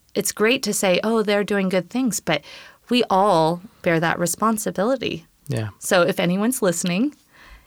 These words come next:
Speaker 1: you bear that responsibility as well.
Speaker 2: And there's a way that they could support you as well, I'm sure.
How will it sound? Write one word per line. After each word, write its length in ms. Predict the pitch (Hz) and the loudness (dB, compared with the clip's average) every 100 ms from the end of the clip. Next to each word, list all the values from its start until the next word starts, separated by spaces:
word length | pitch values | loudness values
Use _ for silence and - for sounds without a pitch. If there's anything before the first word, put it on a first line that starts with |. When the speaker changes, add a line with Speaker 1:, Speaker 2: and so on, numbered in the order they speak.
| _ - | _ -8
Speaker 1:
you 220 | 190 202 | -2 0
bear 200 | 196 208 | 2 0
that 160 | 214 - | 2 -2
responsibility 800 | 208 - 180 175 170 165 170 180 | -4 -2 -2 -2 -6 -4 -4 -4
as 160 | 185 - | -6 -6
well. 260 | 262 170 - _ _ - _ _ - | -8 -8 -14 _ _ -20 _ _ 0
Speaker 2:
And 240 | 127 131 | 2 4
there's 240 | 131 127 123 | 4 4 4
a 60 | |
way 120 | 131 131 | 2 2
that 140 | 135 | 0
they 100 | 131 | -2
could 140 | 123 117 | -2 -4
support 300 | - 190 180 | -2 -2 0
you 160 | 120 110 | 2 2
as 120 | 95 | 0
well, 200 | 151 98 | 0 0
I'm 120 | 98 | -2
sure. 340 | 107 139 104 | -2 0 0